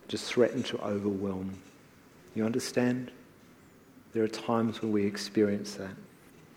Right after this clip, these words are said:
But what I want to say this morning is that Jesus, our Saviour and our King, understands this. He knows the boat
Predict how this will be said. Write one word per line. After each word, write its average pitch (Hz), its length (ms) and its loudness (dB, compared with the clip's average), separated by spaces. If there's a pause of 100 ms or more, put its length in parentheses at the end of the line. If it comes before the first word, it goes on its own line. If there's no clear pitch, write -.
(160)
But 117 80 2
what 127 180 12
I 143 40 12
want 151 220 10
to - 60 -2
say 123 160 10
this 120 260 0
morning 113 340 4
is 98 120 -2
that 113 100 -2
Jesus, 117 440 6
our 107 160 4
Saviour 107 480 4
and 104 160 -2
our 98 100 -2
King, 104 380 -2
understands 104 800 -2
this. - 340 -10 (1120)
He 117 180 2
knows 120 640 6 (920)
the 104 80 6
boat 98 340 0